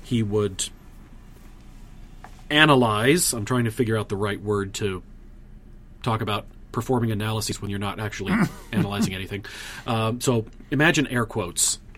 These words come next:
Speaker 1: He would
Speaker 2: Mm-hmm.
Speaker 1: analyze this data and, uh, published a bunch of findings, and, uh, eventually somebody started noting, noticing that the patterns in these data are a little too good to be true.
Speaker 2: Hmm.
Speaker 1: Um,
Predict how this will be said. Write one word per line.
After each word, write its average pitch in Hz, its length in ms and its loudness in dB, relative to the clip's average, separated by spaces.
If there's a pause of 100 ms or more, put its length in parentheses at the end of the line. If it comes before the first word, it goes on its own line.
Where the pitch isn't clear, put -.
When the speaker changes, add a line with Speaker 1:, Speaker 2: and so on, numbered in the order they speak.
(360)
Speaker 1:
He 135 160 4
would 131 180 8
Speaker 2:
Mm-hmm. 151 140 0
Speaker 1:
analyze 135 840 6
this 123 480 2 (380)
data 135 580 6 (1160)
and, 143 600 8
uh, 131 320 8 (300)
published 175 340 6
a 143 40 2
bunch 139 240 6
of 131 80 -4
findings, 156 480 4
and, 135 180 2 (300)
uh, 127 160 2
eventually 208 380 6
somebody 208 280 4
started 170 460 4 (100)
noting, 151 540 2 (100)
noticing 156 380 4
that 131 180 4 (280)
the - 100 0
patterns 262 580 6
in 185 140 2
these 180 220 2
data 180 360 6
are 135 220 6
a 131 80 6
little 208 380 4
too 247 180 6
good 214 220 6
to - 60 -2
be 180 120 2
true. 180 420 4 (140)
Speaker 2:
Hmm. 101 200 -2 (200)
Speaker 1:
Um, 101 560 0